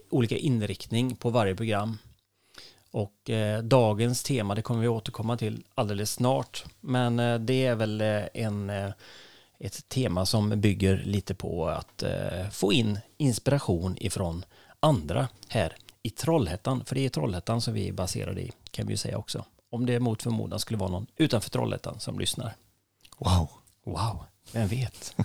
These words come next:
Speaker 1: <laughs> Vi behöver väl kanske presentera bara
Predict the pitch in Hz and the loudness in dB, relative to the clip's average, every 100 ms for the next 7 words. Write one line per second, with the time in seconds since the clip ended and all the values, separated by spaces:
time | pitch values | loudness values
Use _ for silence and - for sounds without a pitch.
0 | - - - - - - - _ _ - | 0 -2 0 -2 -4 -18 -20 _ _ -20
1 | _ _ - - - - - - - - | _ _ -14 -10 -10 -10 -10 -12 -14 -16
2 | - - _ - 143 165 190 - - _ | -20 -20 _ 0 8 8 8 2 -8 _
3 | _ _ _ _ _ _ _ _ _ - | _ _ _ _ _ _ _ _ _ -10
4 | - - 160 202 180 139 147 165 - 165 | -8 2 8 10 10 8 6 2 2 0
5 | 156 156 185 139 139 170 139 | 0 2 4 6 6 4 4